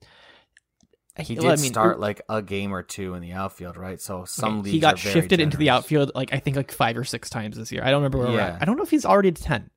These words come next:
Speaker 2: He might be to ten. Um, God, I don't keep track of that 'cause I don't have enough Yahoo leagues where I, like, roster him.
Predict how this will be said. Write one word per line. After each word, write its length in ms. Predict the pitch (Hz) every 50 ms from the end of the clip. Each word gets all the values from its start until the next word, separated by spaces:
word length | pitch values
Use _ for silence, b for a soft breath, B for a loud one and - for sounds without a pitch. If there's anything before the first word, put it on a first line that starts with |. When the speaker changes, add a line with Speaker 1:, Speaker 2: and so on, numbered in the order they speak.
| _ -
Speaker 2:
He 120 | - 202
might 100 | 233 269
be 80 | 403 427
to 80 | 359
ten. 260 | - 285 - 139 - - _ _
Um, 320 | - 123 117 113 110 110 - B B B B B B B B B B
God, 180 | - - - -
I 80 | - 151
don't 120 | 185 208 202
keep 140 | - 165 -
track 120 | 180 175
of 60 | 170
that 80 | 147 127
'cause 100 | 139 135
I 40 | 156
don't 80 | 160
have 120 | 170 165 160
enough 220 | 147 139 - - - _ _
Yahoo 480 | - 143 139 143 139 143 175 170 180 156 147
leagues 260 | - 151 156 147 131
where 100 | 147 139
I, 200 | 135 131 131 131
like, 160 | 127 127 -
roster 320 | 120 120 139 151 - - -
him. 200 | - _ -